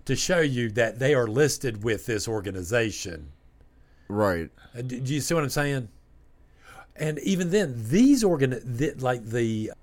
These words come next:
Speaker 1: the website we're talking about, and
Speaker 2: Yes.
Speaker 1: even, like, Witch Fox and stuff,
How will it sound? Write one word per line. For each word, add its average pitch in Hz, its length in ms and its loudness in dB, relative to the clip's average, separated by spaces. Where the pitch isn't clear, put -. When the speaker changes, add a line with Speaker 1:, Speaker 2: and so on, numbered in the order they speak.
Speaker 1:
the 117 100 -10
website 131 380 0
we're 113 100 -4
talking 135 300 -2
about, 156 460 -4
and 104 80 2
Speaker 2:
Yes. 127 180 4
Speaker 1:
even, 139 160 -2
like, 127 220 0
Witch 139 200 0
Fox 139 280 -2
and 147 80 -6
stuff, 175 180 2